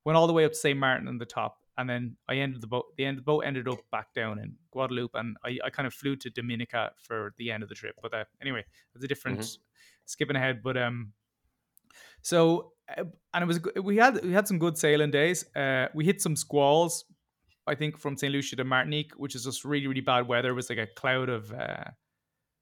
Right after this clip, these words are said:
Speaker 1: a cloud of just a giant, imagine a grey wall coming towards you, and just got pummeled, um, and ripped, ripped the mainsail. Um, so I, I ba-, and, uh, so basically I had to take the mainsail down.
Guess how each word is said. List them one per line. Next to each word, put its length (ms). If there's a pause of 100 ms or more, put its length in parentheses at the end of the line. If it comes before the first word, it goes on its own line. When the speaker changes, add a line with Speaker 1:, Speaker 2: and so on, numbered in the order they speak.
(120)
Speaker 1:
a 40
cloud 280
of 100
just 140
a 60
giant, 580
imagine 240
a 40
grey 300
wall 360
coming 260
towards 400
you, 60
and 160
just 120
got 240
pummeled, 420 (540)
um, 320
and 180
ripped, 380 (160)
ripped 300
the 60
mainsail. 840 (720)
Um, 640 (480)
so 180
I, 180
I 120
ba-, 300
and, 320 (100)
uh, 120
so 180
basically 340
I 40
had 60
to 80
take 240
the 40
mainsail 460
down. 460